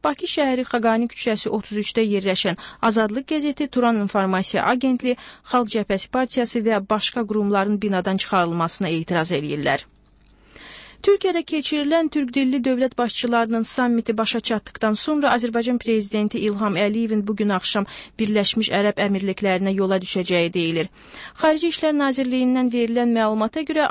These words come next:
artıq nazir müavini Xələf Xələfovun başçılıq elədiyi nümayəndə heyəti Birləşmiş Ərəb Əmirliklərindədir. Noyabrın iyirmisində isə Birləşmiş Ərəb Əmirlikləri Azərbaycan Biznes Forumu keçiriləcək.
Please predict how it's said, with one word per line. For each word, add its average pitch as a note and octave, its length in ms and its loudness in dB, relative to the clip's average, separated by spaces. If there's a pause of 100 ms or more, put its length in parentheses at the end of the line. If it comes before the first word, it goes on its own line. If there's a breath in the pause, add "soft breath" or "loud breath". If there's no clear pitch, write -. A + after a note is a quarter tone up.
artıq B3+ 340 -4
nazir A#3 260 0
müavini G#3 400 2
Xələf G#3+ 380 -2
Xələfovun G#3 500 0
başçılıq G3 520 -2
elədiyi F#3+ 360 0 (240 loud breath)
nümayəndə G#3+ 540 2
heyəti G#3 340 -2
Birləşmiş F#3+ 540 -2
Ərəb G3 240 0
Əmirliklərindədir. E3+ 880 0 (480 loud breath)
Noyabrın F4+ 320 2
iyirmisində C#4 640 2
isə C#4+ 240 -2
Birləşmiş B3 640 2
Ərəb A#3 240 0
Əmirlikləri G#3+ 580 0
Azərbaycan G3+ 640 0
Biznes F#3+ 320 -2
Forumu F3 460 0
keçiriləcək. D3 640 -4